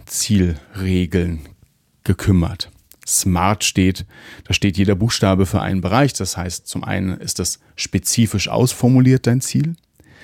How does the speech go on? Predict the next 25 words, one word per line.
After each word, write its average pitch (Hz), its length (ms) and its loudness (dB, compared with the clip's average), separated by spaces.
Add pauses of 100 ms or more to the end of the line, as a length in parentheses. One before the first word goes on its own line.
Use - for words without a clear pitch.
(220)
Dann 98 200 2
M 117 360 4
für 98 480 2
messbar, 107 760 0
wie 98 100 2
messbar 90 560 -2
ist - 220 -8
dein 87 220 -6
Ziel? 92 420 -2 (1040)
Und 107 320 2 (120)
A 92 420 4
wie 87 320 -4
attraktiv - 1000 -6 (100)
ist - 260 -6
dein 85 200 -2
Ziel? - 440 -4 (180)
Heute 101 280 4
geht 101 160 2
es 101 120 0
darum, 92 300 2
wie 95 200 0 (260)
realistisch 90 720 2
ist - 200 -12
dein - 180 -6
Ziel? - 340 -8